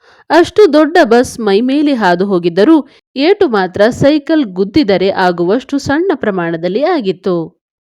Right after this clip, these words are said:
ಇದಕ್ಕೆ ಇತರರು ಏನೆನ್ನುತ್ತಾರೆ ಎಂಬ ವ್ಯರ್ಥವಾದ ತರ್ಕ ನನಗೆ ಬೇಡ.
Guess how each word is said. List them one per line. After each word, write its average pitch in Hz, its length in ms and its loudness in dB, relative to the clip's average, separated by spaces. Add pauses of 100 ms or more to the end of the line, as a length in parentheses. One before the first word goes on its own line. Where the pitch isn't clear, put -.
ಇದಕ್ಕೆ 349 380 0
ಇತರರು 330 580 0
ಏನೆನ್ನುತ್ತಾರೆ 320 880 2
ಎಂಬ 208 220 0 (100)
ವ್ಯರ್ಥವಾದ 202 680 -2
ತರ್ಕ 240 440 -4
ನನಗೆ 190 420 -2
ಬೇಡ. 294 280 0